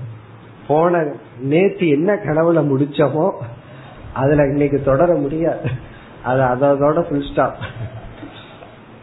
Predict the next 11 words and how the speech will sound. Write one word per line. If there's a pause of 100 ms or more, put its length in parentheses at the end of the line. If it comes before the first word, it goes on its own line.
(1000)
பிலிம்
மாதிரி (160)
அதோட
வணக்கம்,
the
end. (720)
அப்புறம்
புதிய (120)
கனவு, (800)
புதிய (140)
எண்டு.